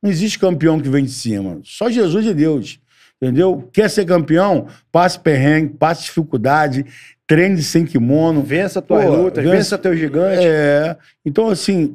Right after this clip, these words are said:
Speaker 1: toda a história de um cara campeão na Olimpíada, ele passou necessidade, fome, dor, e é vida, cara. Então, isso é muito fundamental. É aquilo que você propõe a dar pra pessoa que quer receber.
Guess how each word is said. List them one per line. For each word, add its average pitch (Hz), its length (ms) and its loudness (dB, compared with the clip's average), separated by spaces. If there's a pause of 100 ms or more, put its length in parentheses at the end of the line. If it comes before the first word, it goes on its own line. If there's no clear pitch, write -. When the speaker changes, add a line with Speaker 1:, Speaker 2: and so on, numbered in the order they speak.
Speaker 1:
toda 233 360 2
a - 20 0
história 165 400 0
de 147 100 0
um 160 120 2
cara 151 280 -2
campeão 143 760 0
na 139 160 0
Olimpíada, 160 840 0 (380)
ele 143 160 0
passou 139 380 -4
necessidade, 135 720 -4
fome, 147 680 0 (300)
dor, 165 460 2
e 220 80 -2
é 269 120 2
vida, 190 440 0
cara. - 340 -16
Então, 180 380 -4
isso 196 600 -2 (120)
é 160 160 0
muito 160 480 -2
fundamental. 120 920 -2 (340)
É 120 240 -2 (180)
aquilo 135 480 -2
que - 120 -8
você 175 360 0
propõe 156 580 0
a 147 120 0
dar 143 180 0
pra 165 140 0
pessoa 151 480 -2
que 160 140 -8
quer 165 260 0
receber. 120 540 -2